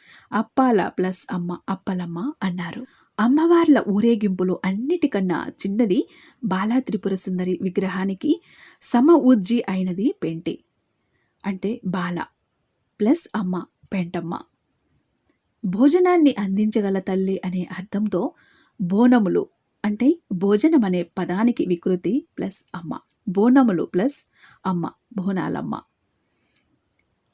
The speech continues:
అయ్య అయిన శంకరునికి అమ్మ కాబట్టి అంటే భార్య కాబట్టి ఈమెను అమ్మయ్య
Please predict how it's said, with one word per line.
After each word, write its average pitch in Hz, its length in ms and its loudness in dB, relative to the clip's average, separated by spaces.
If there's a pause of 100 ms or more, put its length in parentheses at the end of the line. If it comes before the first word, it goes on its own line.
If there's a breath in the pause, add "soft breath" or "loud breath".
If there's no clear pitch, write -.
(140)
అయ్య 294 280 6 (140)
అయిన 233 260 2 (260)
శంకరునికి 226 720 4 (480)
అమ్మ 233 180 4 (1400)
కాబట్టి 185 420 -2 (100)
అంటే 190 200 -2 (140)
భార్య 196 340 4
కాబట్టి 180 500 -4 (340)
ఈమెను 208 380 2 (320)
అమ్మయ్య 180 520 -2